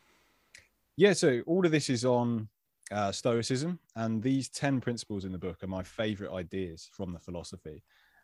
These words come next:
And it's been a fun process because I've had to kind of look at all of this philosophy and, and kind of synthesize it and pick ideas that resonated with me and try and sort of capture the themes within the philosophy.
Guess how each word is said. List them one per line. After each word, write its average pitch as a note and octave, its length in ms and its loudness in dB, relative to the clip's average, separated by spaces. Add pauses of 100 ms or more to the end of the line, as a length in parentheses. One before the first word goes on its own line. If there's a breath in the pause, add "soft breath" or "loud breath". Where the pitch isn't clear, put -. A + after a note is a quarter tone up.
And F2+ 400 -8
it's - 120 -20
been A2+ 180 -2
a - 20 -4
fun A2+ 220 -2
process G#2+ 440 -4
because F2 320 -12
I've E2+ 120 -8
had F#2+ 160 -8
to F2 260 -12 (480)
kind G2 140 -4
of F#2 80 -6
look A#2 260 -2
at - 80 -6
all B2+ 220 0
of G#2+ 60 0
this G#2 280 0
philosophy F#2+ 680 -6
and, F2+ 240 -8
and F2+ 180 -12
kind F#2+ 180 -8
of F#2+ 60 -10
synthesize G2 680 -4
it F2+ 120 -10
and F2+ 260 -8
pick - 380 -8 (160)
ideas F#2+ 680 -4
that E2+ 160 -12 (400 soft breath)
resonated F2 500 -8
with E2+ 160 -10
me F2 220 -6
and F2 120 -12
try F#2+ 200 -4
and F2 80 -8
sort F2+ 160 -10
of E2+ 60 -12 (340)
capture - 380 -6
the F#2 100 -4
themes F2+ 540 -4
within F#2+ 340 -4
the F2 80 -8
philosophy. F#2 600 -10